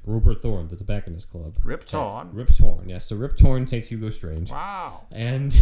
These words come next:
Speaker 1: <laughs> um, he
Speaker 2: Head
Speaker 1: was
Speaker 2: of
Speaker 1: busy
Speaker 2: the
Speaker 1: in the
Speaker 2: M I B.
Speaker 1: seventies, yes. Uh, and he basically tries to have his men beat the sh-,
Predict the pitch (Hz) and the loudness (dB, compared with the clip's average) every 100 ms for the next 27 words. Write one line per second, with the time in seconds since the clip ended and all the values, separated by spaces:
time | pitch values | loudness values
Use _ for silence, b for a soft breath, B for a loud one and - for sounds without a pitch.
0 | - 190 180 165 170 123 B B - 160 | 6 4 -2 0 0 -2 B B -6 -2
1 | 151 160 156 143 123 123 107 95 92 - | 2 4 4 2 0 0 0 -2 -6 -8
2 | - 95 - - B B B 117 110 107 | -12 -10 -8 -10 B B B -12 -10 -12
3 | 104 - - 143 135 135 156 151 175 180 | -14 -16 -14 -6 -6 -4 -6 -4 -4 -4
4 | 165 151 156 143 135 139 127 113 127 117 | -6 -2 0 0 -2 -2 -4 -4 -4 -2
5 | 101 - 107 - - - - | 0 0 -4 -8 -10 -12 -16